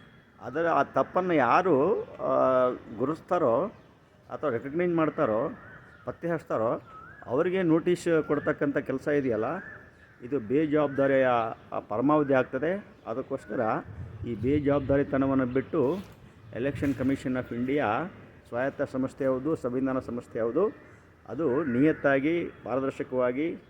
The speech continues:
ಪ್ರಜಾಪ್ರಭುತ್ವದ ಒಂದು ಅಡಿಗಲ್ಲಾಗಿ ಕೆಲಸವನ್ನು ಮಾಡಬೇಕು. ಮೊದಲನೇ ಅನುಮಾನ ಬಂದಿತ್ತು ಎಲ್ಲರಿಗೂ ಕೂಡ. ಯಾವಾಗ ಎಲೆಕ್ಷನ್ ಕಮಿಷನ್, ಇಂಡಿಯಾದ ಚೀಫ್ ಎಲೆಕ್ಷನ್ ಕಮಿಷನರ್ ಅವರನ್ನು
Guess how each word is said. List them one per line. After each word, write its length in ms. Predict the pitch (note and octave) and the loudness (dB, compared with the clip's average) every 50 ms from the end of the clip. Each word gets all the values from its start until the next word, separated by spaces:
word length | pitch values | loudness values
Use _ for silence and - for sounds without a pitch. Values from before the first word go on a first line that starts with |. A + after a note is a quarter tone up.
| - - - - - - - - | -20 -20 -20 -20 -20 -20 -20 -14
ಪ್ರಜಾಪ್ರಭುತ್ವದ 720 | G#2 A2+ A#2 C#3+ C#3+ C#3+ C#3 C3+ C3 C3+ C3+ - - C3 C#3+ | -10 -4 -2 -2 -2 0 -2 -4 -4 -4 -4 -4 -6 -2 -2
ಒಂದು 400 | D3 C3+ C3 C3 C3+ D3 D#3 D#3 | 0 2 2 2 2 2 4 4
ಅಡಿಗಲ್ಲಾಗಿ 800 | B2+ B2 C3+ C3+ C3+ C3 C3 C3 D3 D3+ B2+ A2 A2+ C#3 E3+ F3 - - - - - - - - _ _ _ _ | 4 2 2 2 2 2 2 2 2 2 0 0 -2 -2 -4 -6 -10 -18 -20 -20 -20 -20 -20 -20 _ _ _ _
ಕೆಲಸವನ್ನು 460 | - A#2+ C3 - - C3+ C3 C3+ C3 | -10 -8 -8 -6 -4 -2 0 0 0
ಮಾಡಬೇಕು. 680 | B2+ B2+ B2 B2 A#2+ B2+ B2+ B2 - E3 F3 F3+ F3+ - - - - - | 0 0 0 0 0 0 -2 -2 -2 -2 -2 -2 -4 -6 -12 -20 -20 -12
ಮೊದಲನೇ 340 | F2+ G#2+ A2 C3+ D#3+ E3+ F3 | -10 -6 -2 0 0 2 2
ಅನುಮಾನ 360 | E3 D3 D3 D3+ E3 E3 E3 | 2 4 4 4 4 4 4
ಬಂದಿತ್ತು 400 | D#3+ D3+ D#3 D#3 D3 D3 C#3+ - | 4 2 2 4 2 2 2 2
ಎಲ್ಲರಿಗೂ 340 | C3 C3+ D3 C#3+ C#3+ C3+ C#3 | 2 4 4 4 2 2 0
ಕೂಡ. 220 | - - C#3 B2+ G#2 F#2+ - - - - - - - - - - - - - | -2 -2 -2 -2 -2 -4 -6 -8 -16 -20 -20 -20 -20 -20 -20 -20 -20 -16 -12
ಯಾವಾಗ 360 | G#2 G2 A2+ C#3 D#3+ E3+ D3 B2 G2+ G#2 B2 D#3 F3+ F3+ - - - - - - - - - | -8 -6 -2 -2 0 0 2 2 2 2 2 0 0 -4 -8 -16 -16 -16 -14 -14 -12 -8 -4
ಎಲೆಕ್ಷನ್ 380 | A2+ C3+ D3 D3 - D3+ D3 C3+ | -2 -2 -2 0 0 -2 -2 -2
ಕಮಿಷನ್, 540 | - C3+ C3 C#3+ C#3 - D3+ C#3 C#3 C3+ | 0 0 0 0 0 0 0 0 2 0
ಇಂಡಿಯಾದ 640 | C3 B2+ B2 B2 B2+ C#3 C3+ C3+ C3 C3 B2 B2+ B2+ | 0 0 0 0 2 2 4 4 4 4 4 4 2
ಚೀಫ್ 360 | A#2 - - D#3 D3 - - | 2 2 0 0 0 0 -2
ಎಲೆಕ್ಷನ್ 640 | A#2 - B2+ B2+ - - D3 C3+ C3+ B2+ B2 A2+ A2+ - - - - - - - - - | -2 -2 -2 -4 -4 -4 -2 0 0 0 -2 -4 -6 -10 -16 -20 -20 -20 -20 -20 -18 -10
ಕಮಿಷನರ್ 800 | - A#2+ C3 C#3+ C#3+ - - C#3+ C3+ C3+ C3+ C3+ C#3 C3 B2 B2 | -6 -2 0 0 -2 -2 -2 -2 0 0 0 0 0 -2 0 2
ಅವರನ್ನು 720 | B2 A#2+ A#2+ A#2+ B2+ C#3+ D#3 C#3 G#2+ G#2 A2+ C#3+ E3+ F3+ | 2 4 4 2 2 2 2 2 2 2 0 0 -2 -6